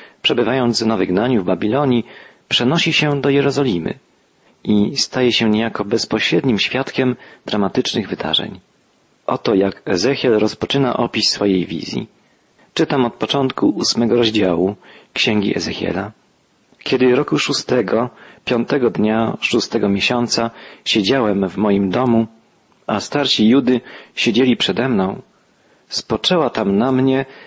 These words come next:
ręka Pana Boga. Patrzyłem, a oto była tam istota podobna do postaci człowieka.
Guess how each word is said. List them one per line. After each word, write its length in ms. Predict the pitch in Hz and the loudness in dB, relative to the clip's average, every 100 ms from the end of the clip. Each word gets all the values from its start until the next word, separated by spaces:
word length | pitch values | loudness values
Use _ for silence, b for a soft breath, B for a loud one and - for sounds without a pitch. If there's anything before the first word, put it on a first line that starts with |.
| B | B
ręka 480 | 104 143 156 - 151 | -2 -2 -2 -2 -4
Pana 340 | - 131 135 | -2 -2 -2
Boga. 460 | 110 85 76 78 110 _ _ _ _ _ _ - | -2 -2 -2 -8 -10 _ _ _ _ _ _ -8
Patrzyłem, 600 | - - 127 110 113 120 B B B B B | -4 0 2 2 0 -4 B B B B B
a 160 | - 92 | -8 -4
oto 260 | 107 - 98 | -4 -2 0
była 260 | 98 95 | 2 2
tam 280 | - 113 104 | 0 -4 -2
istota 480 | 117 - 107 - 107 | -2 -2 -2 -4 -4
podobna 440 | 104 107 113 120 | -4 -2 -2 0
do 120 | 110 | -2
postaci 480 | - 113 - 120 127 | -2 -6 -4 -4 -4
człowieka. 600 | - 127 135 127 - 101 | -4 -2 0 0 -2 -6